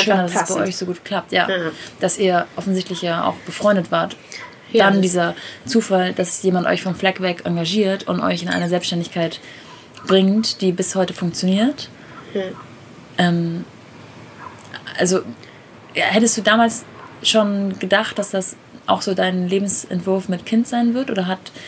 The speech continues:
Speaker 1: haben Kinder zu dem Zeitpunkt gar keine Rolle gespielt für dich?
Speaker 2: Ja, ich habe eigentlich, also auch für meine nächsten Jahre habe ich immer so ein, habe ich mir mal so einen Plan aufgemalt. Und das hat, also weiß ich nicht, wann ich das gemacht habe. Ich glaube tatsächlich nach dem Abi.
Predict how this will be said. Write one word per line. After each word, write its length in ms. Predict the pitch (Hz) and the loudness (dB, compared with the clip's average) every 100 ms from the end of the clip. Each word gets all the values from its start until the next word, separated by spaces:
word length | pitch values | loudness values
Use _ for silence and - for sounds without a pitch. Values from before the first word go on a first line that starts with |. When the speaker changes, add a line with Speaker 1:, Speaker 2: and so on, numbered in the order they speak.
| - - - | -18 -16 0
Speaker 1:
haben 100 | 190 | 2
Kinder 360 | 185 196 180 170 | 4 4 6 4
zu 100 | 180 | 2
dem 100 | 170 | -2
Zeitpunkt 320 | 175 170 165 | -4 -6 -4
gar 100 | 160 | -4
keine 180 | 156 156 | -4 -4
Rolle 200 | 156 151 | -4 -4
gespielt 280 | 151 - 165 | -4 -6 -6
für 100 | 175 | -8
dich? 140 | 180 - | -10 -2
Speaker 2:
Ja, 180 | 240 254 | 2 4
ich 140 | 240 | 4
habe 140 | 190 196 | 2 4
eigentlich, 480 | 214 226 214 196 - | 4 2 -2 -4 -6
also 240 | 190 185 185 | -4 -2 0
auch 200 | 185 190 | -2 -2
für 200 | - 180 | -4 -2
meine 420 | 175 170 170 165 | -2 -2 -4 -2
nächsten 480 | 170 226 233 - 190 | 2 2 0 -4 -2
Jahre 300 | 180 180 180 | 0 2 0
habe 100 | 185 | 0
ich 140 | 185 | -2
immer 260 | 202 208 196 | 2 2 2
so 100 | 180 | 0
ein, 200 | 180 185 - - - 208 | -2 -4 -10 -20 -4 0
habe 100 | 190 | 0
ich 140 | 190 | 0
mir 60 | 180 | -2
mal 180 | 180 | 0
so 80 | 165 | -2
einen 100 | 165 | -4
Plan 380 | 165 202 208 196 | -2 2 4 2
aufgemalt. 720 | 170 165 180 175 170 190 254 - - - - - - - | -2 -4 -2 0 2 4 2 0 -12 -16 -16 -18 -14 -4
Und 80 | |
das 260 | 175 - - | -2 0 2
hat, 320 | 196 - - - | 0 0 -6 -4
also 220 | 165 156 - | -6 -6 -10
weiß 160 | 185 185 | -6 -4
ich 120 | 175 | -4
nicht, 120 | 165 | -4
wann 100 | 165 | -6
ich 120 | 160 160 | -6 -6
das 140 | - | -4
gemacht 240 | 185 208 - | 2 2 0
habe. 100 | 165 | -8
Ich 80 | - | -2
glaube 320 | 180 175 180 | 0 2 2
tatsächlich 540 | 180 170 - 180 180 180 | -2 -2 0 0 0 0
nach 140 | 165 | 0
dem 80 | 165 | 2
Abi. 340 | 190 190 190 | 0 0 -2